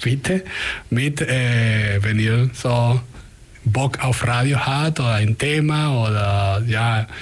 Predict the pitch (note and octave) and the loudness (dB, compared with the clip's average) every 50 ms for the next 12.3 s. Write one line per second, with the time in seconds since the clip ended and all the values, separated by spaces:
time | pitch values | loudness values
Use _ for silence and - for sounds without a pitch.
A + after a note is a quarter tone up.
0 | - - - - - - - - - - G#2+ G#2+ B2 C3 C3 B2+ - B2+ A#2 - | -12 -10 -10 -10 -10 -10 -10 -8 -4 0 0 2 2 2 2 0 2 0 0 0
1 | - A2+ A2 A#2+ B2 B2+ B2 - - - - - - C3 C3 C3 A#2+ B2 A#2+ - | 2 2 2 4 2 2 0 -2 -10 -16 -10 -6 -2 0 2 2 2 2 0 -2
2 | - - - A2+ A#2 B2 B2 B2 C#3 C#3+ - - D#3+ C#3 B2+ A#2+ - A2+ A#2 A#2+ | -4 -4 -2 0 2 2 2 2 0 -2 0 0 0 2 2 2 2 0 0 0
3 | - B2+ C3 B2 - - - B2+ B2 B2+ C3+ - - - - - - - - A#2+ | 0 0 -2 -2 -2 -2 0 0 0 0 0 -2 -6 -6 -6 -8 -8 -6 -4 -2
4 | C#3+ D3 C#3+ D3 D3+ D#3 E3 F3 G3+ G#3+ G#3 G3+ - - - - - - - - | 0 0 0 0 0 0 2 2 2 2 0 0 -4 -10 -14 -14 -12 -12 -12 -14
5 | - - - C#3+ C#3+ C#3+ C#3 C#3 C3+ C#3 C3+ C3+ C3+ C3 B2+ B2+ B2+ B2 A#2+ A#2+ | -10 -4 0 0 2 2 2 2 2 2 2 2 2 2 4 4 4 4 4 4
6 | A#2+ A#2 A#2 D3 G3 G3+ E3 B2 C3 C#3 C#3 - F#3+ G#3 G3+ - G#3 G3+ G3 F#3+ | 4 4 2 2 2 2 2 2 2 2 2 2 2 0 0 2 2 2 2 2
7 | E3+ D3+ D#3 C#3+ C#3 C3+ C3+ C3 C3 C3 B2 B2+ B2+ A#2+ - D3+ D3+ D#3+ F3 D#3 | 0 0 0 0 0 0 0 0 0 0 2 2 0 0 0 0 0 2 0 0
8 | - - D#3 D3+ D#3 D#3 D#3+ D#3+ D#3 D#3 C#3 - - - - - - - - - | 0 0 0 2 2 2 2 2 2 2 0 -2 -6 -14 -18 -20 -18 -14 -14 -14
9 | - - - - - - - - - - - - - A2+ A2+ A2 A2 G#2+ G#2 G2+ | -14 -14 -16 -16 -16 -18 -20 -20 -20 -20 -12 -4 -2 0 2 2 2 4 2 2
10 | G#2 G2+ G2 - - G#2 G2+ G#2 - - G#2+ A2+ B2 A#2+ - C#3+ C#3 C#3 C#3+ C#3+ | 2 2 0 0 0 0 0 0 0 0 0 0 0 0 0 0 2 2 0 -2
11 | - - - B2+ D3 F3+ E3+ - - G#2+ G#2 G#2 G2+ G2+ G2 G#2 G2+ - - C3 | -4 -4 -2 0 0 0 0 0 0 0 0 2 2 4 4 2 2 0 0 0
12 | C3 C3+ B2+ A#2+ A#2 | 2 2 2 2 0